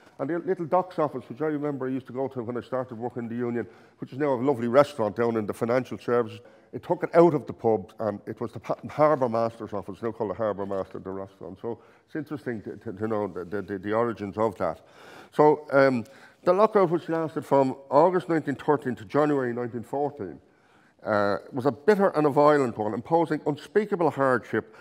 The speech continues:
and suffering on thousands of men and women and children. People were killed, injured and maimed by the police, the military, and by scab violence as well during the period. The people responded with riots, disorder and attacks on strikebreakers,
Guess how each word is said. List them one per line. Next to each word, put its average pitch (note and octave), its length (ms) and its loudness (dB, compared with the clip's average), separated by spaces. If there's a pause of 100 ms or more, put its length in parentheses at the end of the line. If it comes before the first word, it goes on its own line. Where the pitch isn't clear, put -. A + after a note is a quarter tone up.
(140)
and B2 120 0
suffering C#3+ 460 -2
on A#2 100 -2
thousands E3+ 540 0
of C3 100 0
men C3 220 2
and A2 140 -2
women A#2+ 300 -2
and D3 200 -4
children. E2+ 400 -4 (960)
People G3 280 4
were D#3+ 100 0
killed, E3+ 500 2 (320)
injured D3 400 2
and B2 180 -2
maimed D#3 400 2
by A#2 100 -4
the G#2 80 -12
police, E3 480 -4
the A2 80 -6
military, C#3+ 460 -2 (380)
and E3 160 2
by F3 80 -2
scab E3 440 -4
violence D#3+ 480 -4 (420)
as G2+ 80 -14
well D3+ 200 -2
during B2 340 0
the G2 80 -4
period. F#2+ 420 -4 (480)
The E3 80 0
people G#3+ 320 4
responded E3 560 0
with A2 140 -2
riots, D3 600 0
disorder C#3+ 520 2
and B2 100 -4
attacks C3+ 380 0
on A2+ 100 -2
strikebreakers, A2+ 800 -2